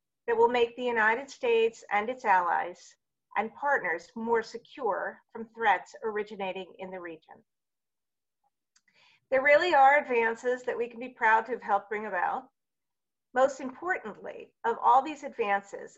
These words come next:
American forces ceased to take a leading combat role five years ago. It's the new Afghan National Security Forces who do the fighting. And in two thousand and two, that option simply did not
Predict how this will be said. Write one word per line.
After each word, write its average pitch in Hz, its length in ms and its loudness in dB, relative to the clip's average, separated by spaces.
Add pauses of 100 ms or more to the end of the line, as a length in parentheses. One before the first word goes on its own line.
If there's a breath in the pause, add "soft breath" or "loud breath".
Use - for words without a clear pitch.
(100)
American 277 640 0
forces 226 500 -2
ceased - 500 -16
to 294 80 -18
take 233 380 -2
a 208 80 -8
leading 240 380 -6
combat 214 540 -2
role 185 320 -6
five 196 240 0
years 180 260 -8
ago. - 160 -14 (1300)
It's 240 260 -10
the 247 80 0
new 277 520 -2
Afghan 254 580 0
National 233 380 -2
Security 240 480 -2
Forces 196 420 -8
who 220 120 -14
do 220 240 -10
the 233 80 -10
fighting. 190 500 -4 (1200)
And 233 120 -2
in 226 100 0
two 285 160 -16
thousand 277 420 0
and 240 160 -8
two, 269 260 -8
that 214 140 2
option 208 520 0
simply 196 340 -8
did 190 220 -8
not 160 220 -2